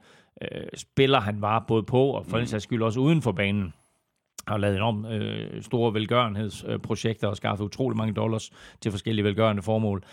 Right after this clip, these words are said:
Speaker 1: Øhm, der vil jeg sige, at han er stensikker Hall of Famer om
Speaker 2: Ja,
Speaker 1: fem
Speaker 2: og
Speaker 1: år.
Speaker 2: i første hug,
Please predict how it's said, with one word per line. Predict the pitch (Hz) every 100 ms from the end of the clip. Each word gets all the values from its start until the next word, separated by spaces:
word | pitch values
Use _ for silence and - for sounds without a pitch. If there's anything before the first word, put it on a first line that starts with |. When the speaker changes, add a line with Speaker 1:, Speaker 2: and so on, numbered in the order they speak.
| - -
Speaker 1:
Øhm, | 107 104 98 98 95 90 - _ _ _ _ _ _ -
der | 117 120
vil | 113
jeg | 98
sige, | 120 110
at | 92
han | 101
er | 104 98 95
stensikker | - 123 120 - - 113 107
Hall | 101 107
of | 98
Famer | - 104 98 82
om | -
Speaker 2:
Ja, | 98 113
Speaker 1:
fem |
Speaker 2:
og | 95
Speaker 1:
år. | 92 85
Speaker 2:
i | 131 107
første | - 110 117 - 87
hug, | 95